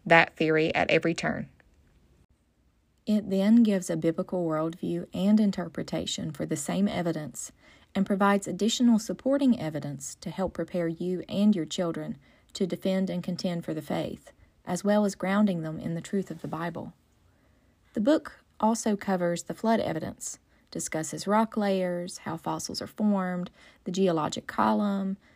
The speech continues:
the animals that show up in the fossil record, and thoroughly discusses the flood geology versus evolution evidence. One of our favorite parts was the section at the end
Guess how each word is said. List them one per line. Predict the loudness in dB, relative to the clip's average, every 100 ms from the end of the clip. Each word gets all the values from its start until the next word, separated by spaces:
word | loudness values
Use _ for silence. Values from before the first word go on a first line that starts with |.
| _
the | -6 4
animals | 6 8 6 4
that | -2
show | -2 0
up | 0 -2
in | -6
the |
fossil | 0 0 0 -2
record, | -2 -2 -4 -6 -6 -10 -6
and | -4 -4 -6 -6
thoroughly | 0 2 2 2 -4 -8 -8
discusses | -8 -2 -4 -2 -6 -6
the | -10
flood | -6 -2 -2
geology | -2 0 2 2 2 0 0 -2 -10 -18 -4
versus | -2 -2 -6 -4
evolution | -4 -2 0 -2 -2 -6 -6
evidence. | -6 -6 -8 -10 -12 -12 -14 _ _ _ _ _ _ _ _ -2
One | 4 6
of | 6
our | 2
favorite | 0 2 2 0 -2
parts | -4 -4 -6 -8 -2
was | -2 -2
the | -6
section | -4 -4 -4 -6 -6 -4
at | -4
the | -4
end | -2 0 -2 -4